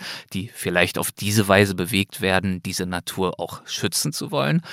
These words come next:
Andererseits möchte er natürlich die Auswirkungen dieser Wattwanderungen auf die Tier- und Pflanzenwelt minimieren.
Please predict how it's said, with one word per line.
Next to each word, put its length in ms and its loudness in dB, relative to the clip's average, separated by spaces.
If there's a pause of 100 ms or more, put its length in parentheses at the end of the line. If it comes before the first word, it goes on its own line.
(300)
Andererseits 680 4
möchte 260 -2
er 100 0
natürlich 460 -4
die 160 -8
Auswirkungen 760 0
dieser 260 0
Wattwanderungen 840 0
auf 300 -6
die 120 -10
Tier- 300 -4
und 200 -10
Pflanzenwelt 840 -4 (300)
minimieren. 480 -6